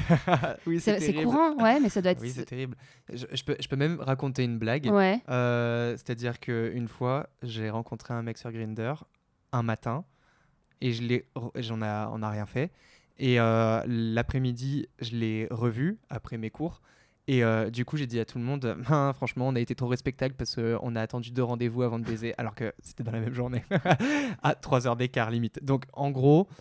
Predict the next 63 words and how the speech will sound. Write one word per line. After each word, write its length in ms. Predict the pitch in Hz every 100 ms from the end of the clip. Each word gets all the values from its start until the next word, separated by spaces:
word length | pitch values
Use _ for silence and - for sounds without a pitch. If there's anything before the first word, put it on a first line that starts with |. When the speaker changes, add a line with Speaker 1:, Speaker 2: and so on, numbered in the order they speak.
| - -
Speaker 1:
euh, 500 | 131 120 110 110 110 110
ça, 160 | -
c'est, 260 | 127 120 113
c'est 160 | - 127
du, 180 | 110 110
c'est 120 | -
de 40 | 110
la 80 |
fast 240 | 107 127 -
cons-, 80 | 117 -
euh, 300 | 117 107 110
consommation, 480 | 117 - 113 - -
quoi. 140 | -
Speaker 2:
Mais 80 | 202
ça, 140 | 202 254
du 140 | 226
coup, 100 | 294
t'y 140 | -
prends 180 | - -
quand 100 | 208
même 140 | 214 214
du, 140 | 202 -
enfin, 160 | 190
en 40 | 175
tant 120 | 202
qu'homme, 340 | - 269 269
parce 160 | 202 -
que 100 | -
tu 100 | -
vois, 100 | 214
nous, 100 | 208
il 40 | 202
y 40 |
a 20 | 170
cet 200 | 185 185
éphémère 460 | 175 - 196 220 -
qui 120 | -
fait 140 | 208
que, 220 | 202 185 170 - - _ _ _ _
enfin, 100 | 180
moi, 120 | 180
je 80 | 185
sais 100 | 196
que 60 | -
si 80 | 185
le 60 |
mec 140 | 180 196
me 100 | 185
connaît 220 | 190 175
pas 100 | 190
un 60 | 180
minimum, 600 | 190 202 202 202 208 196
euh, 400 | 170 170 - 160
Speaker 1:
Mhm. 60 | 175
Speaker 2:
sexuellement, 440 | 190 - 175 175
c'est 140 | - 180
pas 160 | 180
ouf, 260 | - 226 -
quoi. 160 | - 170
Speaker 1:
Ouais. 240 | 120 117 - - - -
Speaker 2:
Vous, 260 | 185 196 254
ça 160 | -
va ? 160 | 214 285